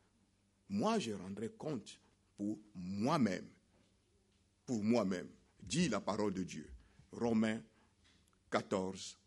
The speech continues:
versets dix à douze. Oui, il ju-, il jugera chacun d'entre nous sans favoritisme, car chacun d'entre nous rendra compte pour lui-même.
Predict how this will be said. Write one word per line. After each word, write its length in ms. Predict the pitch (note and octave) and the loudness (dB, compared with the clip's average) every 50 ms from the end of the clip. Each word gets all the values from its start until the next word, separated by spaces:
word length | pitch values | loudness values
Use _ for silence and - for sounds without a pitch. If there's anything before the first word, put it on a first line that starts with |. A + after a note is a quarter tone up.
| _ _ _ - | _ _ _ -8
versets 320 | G2+ G2 F2+ - - G2+ F2+ | -4 -4 -2 0 0 -2 -2
dix 480 | F2 F2 G2 A2+ A#2+ B2 A2 F2+ F#2 G2 G#2 - - - _ _ _ _ _ _ _ - | -2 -2 0 2 4 4 2 2 0 -4 -4 -6 -16 -20 _ _ _ _ _ _ _ -8
à 120 | - B2 | -6 -6
douze. 500 | F3 E3+ F#3 - - - - - - - _ _ _ _ _ _ _ _ _ _ - - | -4 -6 -8 -8 -8 -14 -16 -18 -18 -20 _ _ _ _ _ _ _ _ _ _ -8 0
Oui, 260 | B2 C3+ C3+ C3+ - - _ _ _ _ _ _ _ _ _ - | 2 2 2 2 -2 -14 _ _ _ _ _ _ _ _ _ -4
il 180 | D3 D#3 D3+ A#2+ | -2 -2 -2 -2
ju-, 400 | - - - - F3 E3+ D#3+ F3+ | -2 -4 -4 -4 -4 -4 -4 -4
il 140 | D#3+ C3 A#2 | -2 -4 -2
jugera 500 | G#2+ A#2+ E3 G#3 D#3 C#3 D3 B2+ C#3 C#3 | 0 2 2 2 2 2 0 0 0 0
chacun 460 | - - - - F3+ F3+ - - F3+ | 0 0 0 0 -2 -4 -4 -6 -8
d'entre 340 | D#3 C3+ C#3 C3 B2+ - G2+ | -6 -4 -4 -6 -6 -6 -6
nous 260 | F#2+ F#2 F2+ F2+ F#2+ - - - _ _ - _ | -6 -6 -6 -8 -8 -10 -18 -20 _ _ -20 _
sans 340 | - - - - E3+ E3 C#3 | -4 -2 0 2 2 0 -2
favoritisme, 1300 | - - - - - G3 F#3 F3+ D#3 D3 E3 E3+ E3+ F#3 F3+ - - A#3 A#3 G3+ C#3 G#2 E2+ D#2+ C2+ - - - - - _ _ _ _ _ _ _ _ _ _ | -4 -10 -14 -8 -4 -2 -2 -2 -2 -4 -4 -2 -2 -4 -4 -2 -2 0 2 2 0 -2 -4 -6 -8 -10 -10 -18 -20 -20 _ _ _ _ _ _ _ _ _ _
car 240 | - - G3+ G3+ - | -2 -2 -2 -2 -4
chacun 480 | - - - - A3+ G#3+ A3 - F#3+ E3 | -4 0 2 2 2 2 0 -2 -6 -4
d'entre 360 | C#3 C3+ B2 A#2 - - G#2+ | -2 -4 -4 -4 -6 -6 -4
nous 300 | G2+ G#2+ D#3 G3 D3 - - - - - _ _ _ _ _ _ _ _ _ _ - | -2 0 0 0 0 -2 -6 -16 -20 -20 _ _ _ _ _ _ _ _ _ _ -8
rendra 400 | F2+ G2 F#2+ F#2 F2+ F#2+ F#2+ G2 - - | -4 -4 -4 -4 -4 -6 -8 -10 -6 -2
compte 480 | G#2+ F#2+ F#2+ G#2 G#2+ - - - - - _ _ _ _ _ _ _ _ _ - _ - | 0 0 0 0 -4 -8 -14 -20 -20 -20 _ _ _ _ _ _ _ _ _ -20 _ -4
pour 220 | A#2 A2 G2+ F2+ F#2 F#2 | -4 -2 -2 -2 0 4
lui-même. 360 | A#2+ C3 G#2+ F#2 E2+ D2+ C2+ | 6 6 6 6 2 -2 -6